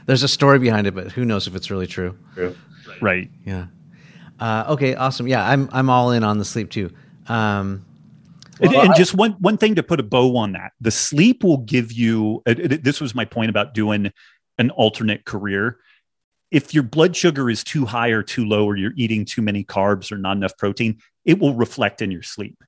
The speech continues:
Speaker 3: If you don't go outside and get light on your skin to, and train your circadian biology, it will affect your sleep. If you don't move enough throughout the day, it will affect your sleep. If you are unhappy and don't have good social connectivity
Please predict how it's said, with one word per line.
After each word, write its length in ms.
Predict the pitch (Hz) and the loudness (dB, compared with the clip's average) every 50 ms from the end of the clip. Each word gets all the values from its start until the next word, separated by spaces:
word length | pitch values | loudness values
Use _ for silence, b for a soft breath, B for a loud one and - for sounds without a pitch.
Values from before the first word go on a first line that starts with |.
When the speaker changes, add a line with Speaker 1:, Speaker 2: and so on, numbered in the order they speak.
| _ _ | _ _
Speaker 3:
If 220 | - 135 123 - - | 0 0 0 0 -4
you 140 | 143 147 135 | -6 -6 -2
don't 300 | 113 139 135 143 - - | 2 2 2 2 2 0
go 180 | 147 143 131 | -2 0 0
outside 480 | 123 120 120 - - - 117 113 113 110 | 0 -2 -4 -8 -6 -2 -2 0 0 -2
and 100 | 117 110 | -4 -4
get 240 | 107 107 - - 110 | -4 -6 -6 -6 -6
light 320 | 101 98 110 113 131 - - | -2 0 2 2 0 -2 -2
on 160 | 110 107 101 | -2 -2 -2
your 100 | 98 92 | -2 -6
skin 520 | 87 - - - - 104 104 95 98 92 - | -8 -10 -8 -4 -4 -2 -2 -2 -4 -6 -6
to, 380 | - - 123 110 107 107 98 b b b b b - | -6 -6 -4 -2 -2 -4 -4 b b b b b -6
and 140 | - 120 113 | -4 -4 -4
train 280 | - - 135 120 123 113 | -2 0 2 2 4 2
your 140 | 110 104 95 | 0 -2 -4
circadian 580 | - - 127 110 - - 123 113 110 107 98 | -6 -6 -8 -8 -2 -2 0 0 0 0 -2
biology, 600 | 90 104 104 101 98 98 98 - - 71 - - _ - | 0 -2 -2 -2 -2 -4 -6 -8 -12 -18 -18 -12 _ -2
it 120 | 127 123 | -2 0
will 200 | - 120 107 107 | 0 0 0 0
affect 400 | 98 - - 104 87 - _ - | -2 -2 -4 -6 -6 -6 _ -12
your 80 | 101 90 | -10 -10
sleep. 360 | - - - 107 95 - _ _ - | -10 -10 -10 -10 -10 -10 _ _ -8
If 160 | 113 - - | -8 -4 -2
you 80 | 131 | 2
don't 240 | 123 147 135 135 - | 4 4 4 4 2
move 580 | 147 120 117 117 131 131 135 139 135 127 113 127 | -2 -2 0 4 4 4 6 4 4 2 0 -2
enough 340 | 113 107 107 95 95 - - | -2 -2 -2 -2 -4 -8 -8
throughout 420 | - 123 113 107 101 101 - - | -6 -2 0 2 2 0 -2 -6
the 60 | 117 | -8
day, 360 | 104 110 104 90 87 87 - _ - | -2 -2 0 0 -2 -6 -10 _ -8
it 140 | 110 - | -8 -4
will 180 | 139 113 101 101 | -4 -4 -4 -4
affect 320 | 95 - - 104 - _ | -6 -4 -6 -6 -6 _
your 100 | - 113 | -16 -14
sleep. 320 | - - 113 110 113 - B B B B B B B B | -12 -10 -10 -10 -10 -12 B B B B B B B B
If 160 | B 135 - 165 | B -4 0 2
you 140 | 160 156 | 2 2
are 100 | 151 190 - | 2 0 0
unhappy 1040 | 175 151 147 143 123 - - - 175 165 175 170 - - 131 120 113 113 123 - | 0 2 2 2 -2 -4 -4 -2 -2 -2 -2 -2 -2 0 2 2 2 2 0 0
and 140 | 147 120 113 | 0 0 2
don't 160 | 131 131 135 | 2 2 2
have 200 | 127 123 117 110 | 2 -2 -2 -2
good 220 | - 135 127 117 - | -2 -2 -2 -2 -4
social 460 | - - 190 185 170 - - 123 110 | -2 0 0 0 2 2 0 0 -2
connectivity 640 | - - 101 98 90 - - 110 101 - - - | 0 -2 -2 -4 -4 -4 -6 -8 -8 -8 -10 -16